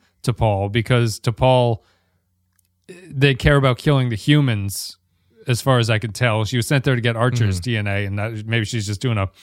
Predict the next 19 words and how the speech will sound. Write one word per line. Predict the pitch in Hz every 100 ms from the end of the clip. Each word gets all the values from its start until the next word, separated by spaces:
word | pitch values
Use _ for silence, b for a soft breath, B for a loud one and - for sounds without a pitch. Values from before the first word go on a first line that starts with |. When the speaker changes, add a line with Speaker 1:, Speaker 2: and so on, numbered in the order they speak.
| B B
Speaker 1:
a | 123
bang-up | 107 120 110 95
job | 123 110 107
or | 92
something, | 117 95 107
getting | 107 104 107
everybody's | 123 107 98 90
D | 127
N | 107
A, | 101
but | 101
it | 107
seemed | 175 127
unnecessary | 110 101 - 101 101 98
and | 95
pointless. | 107 95 92 - b b b b _ _ _ _ _ _ _ _
Speaker 2:
Yeah, | 135 190 165 -
I | 143
mean | 143 139 131